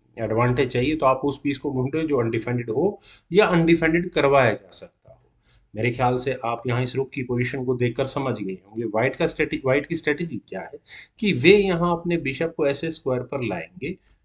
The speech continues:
जो आगे जाकर rook पर attack बनाएगा। Obvious है, खैर knight sacrifice है तो ठीक ठाक उन्हें गेंद वापस हो जाएगा। ई टेक्स D five black का natural move है, लेकिन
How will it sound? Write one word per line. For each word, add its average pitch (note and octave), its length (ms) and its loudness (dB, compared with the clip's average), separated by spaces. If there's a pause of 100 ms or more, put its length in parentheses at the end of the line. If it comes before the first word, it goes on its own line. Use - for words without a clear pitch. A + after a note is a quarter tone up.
जो E3+ 500 4 (140)
आगे G3+ 380 2
जाकर D#3 300 4
rook D3 260 -4
पर A2 120 0
attack - 360 -10
बनाएगा। - 580 -20 (400)
Obvious G3 400 6
है, A#3 120 2
खैर - 200 0
knight C3+ 280 2
sacrifice E3+ 680 2
है F#3+ 80 -4
तो - 180 -2
ठीक - 240 -6
ठाक E3+ 280 0
उन्हें E3 420 -2 (140)
गेंद D3+ 260 0
वापस D3 360 0
हो D#3 60 -2
जाएगा। D#3+ 360 -2
ई D3 140 0
टेक्स C3+ 220 -2
D D3 120 0
five D3 260 -2
black G#2+ 280 -2
का C3 100 4
natural A#2+ 480 0
move D#3+ 300 -2
है, E3+ 100 -4 (340)
लेकिन G#3+ 400 2